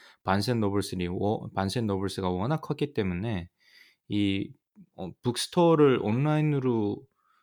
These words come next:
단순히 한다고 해서 이게 사람들이 뭔지 이런 것도 잘 몰랐을 거고 아마 당연한 평가였을 것 같아요. 그 당시만 하더라도.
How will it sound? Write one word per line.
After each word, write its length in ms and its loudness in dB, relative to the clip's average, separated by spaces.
단순히 340 -2
한다고 540 2
해서 360 -2
이게 260 0
사람들이 440 -4
뭔지 420 -4
이런 180 -2
것도 160 -6
잘 140 0
몰랐을 460 0
거고 220 2
아마 220 0
당연한 680 0
평가였을 720 0
것 120 -2
같아요. 500 -6
그 80 -18
당시만 500 -4
하더라도. 680 -6